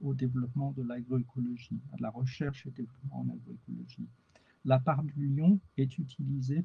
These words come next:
pour promouvoir le modèle industriel, la révolution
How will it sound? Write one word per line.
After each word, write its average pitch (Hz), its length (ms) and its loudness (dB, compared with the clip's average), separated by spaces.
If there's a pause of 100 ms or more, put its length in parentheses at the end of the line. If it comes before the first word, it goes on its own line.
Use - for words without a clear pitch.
(140)
pour 160 200 0 (300)
promouvoir 147 560 0
le 143 100 2
modèle 135 380 4
industriel, 127 720 0
la 135 80 2
révolution 123 680 2